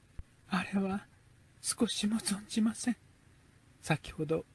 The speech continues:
お取り次ぎに出ました召使いの八重と申す娘に、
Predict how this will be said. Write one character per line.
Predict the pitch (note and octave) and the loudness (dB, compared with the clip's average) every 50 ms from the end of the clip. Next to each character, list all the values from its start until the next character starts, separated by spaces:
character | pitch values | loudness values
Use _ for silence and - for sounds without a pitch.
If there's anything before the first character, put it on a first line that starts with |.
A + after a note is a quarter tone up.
| _ - - | _ -6 -4
お | D#3+ | -2
取 | - F#3+ F3+ F3+ | 0 0 0 0
り | - | -2
次 | - - E3+ E3 | -6 -6 -2 2
ぎ | F3 | 4
に | E3+ D#3+ D#3 | 4 4 4
出 | D#3 E3 | 2 2
ま | D#3+ E3+ E3 | 2 0 0
し | C#3+ - - | -2 -4 -6
た | - E3 - - - - - - | -6 -6 -6 -6 -12 -6 2 6
召 | F#3+ G#3 | 6 6
使 | G3 - - - - - - G3 | 6 4 -4 -8 -6 -2 -2 0
い | F#3 F3 | 0 2
の | F3+ F#3+ | 2 2
八 | G3+ G#3 A3 - | 2 2 2 0
重 | - - | -4 -6
と | - - E3+ | -2 -2 0
申 | E3+ F#3 G#3 A3+ | 2 2 2 2
す | G#3 - - F3 | 0 -2 -2 0
娘 | F#3 F#3 F#3 - - G3+ G3 F#3+ F#3 | 0 0 0 -2 -2 0 0 0 2
に、 | F3+ E3+ F#3+ | 0 0 -2